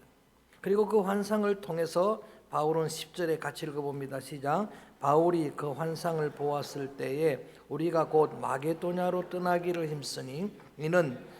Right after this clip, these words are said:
하나님이 저 사람들에게 복음을 전하라고 우리를 부르신 줄로." 그래서 드디어 유럽성의 복음이 전해집니다.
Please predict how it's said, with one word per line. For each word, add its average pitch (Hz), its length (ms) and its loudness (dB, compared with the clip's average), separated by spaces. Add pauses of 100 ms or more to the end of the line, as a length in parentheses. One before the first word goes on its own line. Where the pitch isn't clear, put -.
(120)
하나님이 196 600 2
저 156 140 -2
사람들에게 151 840 -4
복음을 175 540 -2
전하라고 143 760 -4 (340)
우리를 170 560 0
부르신 143 500 -6
줄로." 139 380 -6 (1500)
그래서 202 380 4
드디어 208 580 6 (120)
유럽성의 220 840 4
복음이 160 380 2
전해집니다. 123 680 -8